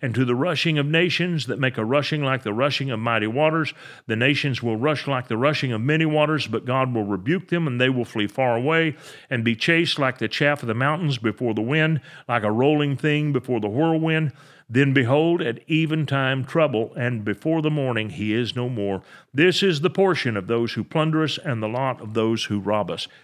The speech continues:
That's exactly what Ezekiel thirty-nine says, that, that Israel will spoil those who spoil them. They will recover great spoil. And the culmination of this battle will happen very quickly, and it will happen near the d-, environments,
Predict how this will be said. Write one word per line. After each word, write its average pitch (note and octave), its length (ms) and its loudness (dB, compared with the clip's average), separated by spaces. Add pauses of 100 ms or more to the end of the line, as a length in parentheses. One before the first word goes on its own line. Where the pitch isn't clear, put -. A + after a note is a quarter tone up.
(100)
That's B2+ 200 -4
exactly A#2 600 -2
what B2 240 -2
Ezekiel A#2+ 560 0 (120)
thirty-nine B2 480 2
says, E2 440 -4 (320)
that, A#2 320 2
that C3+ 420 2
Israel D3 460 4
will A#2 240 4
spoil D#3 580 2
those E2 540 -4 (180)
who C#3 140 4
spoil A#2 560 2
them. C3+ 340 0
They G#2+ 220 4
will A2 420 2
recover A#2 520 -2
great G2 420 -4
spoil. - 640 0 (340)
And C3 360 2
the A#2 80 2
culmination A2 720 0
of D#3 140 -4
this D3+ 180 0
battle C#3+ 500 0
will A2 140 -2
happen G2+ 300 -2
very G#2 160 2
quickly, D#3 480 -2
and A#2 120 2
it G2 80 0
will A2+ 120 -2
happen A#2 420 0
near A#2+ 220 2
the D3 140 -2
d-, C3+ 220 -4
environments, A#2 800 2